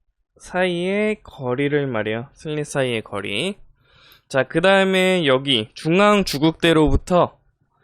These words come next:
여기까지의 거리를 Y라고 할 거예요, Y. Y는 무늬까지의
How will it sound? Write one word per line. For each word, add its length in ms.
여기까지의 840
거리를 640
Y라고 760
할 140
거예요, 300
Y. 420
Y는 720
무늬까지의 1400